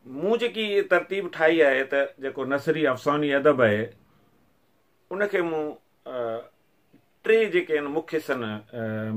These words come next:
ورهايو آهي. منهنجي خيال موجب اهي ان جا ٿيڻ گهرجن. نمبر، ا، هڪ ڪهاڻي، نمبر ٻه ڊرامو، ۽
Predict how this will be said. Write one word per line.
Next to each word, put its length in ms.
ورهايو 360
آهي. 180
منهنجي 180
خيال 240
موجب 300
اهي 180
ان 180
جا 120
ٿيڻ 300
گهرجن. 320
نمبر، 360
ا، 60
هڪ 220
ڪهاڻي، 420
نمبر 340
ٻه 280
ڊرامو، ۽ 640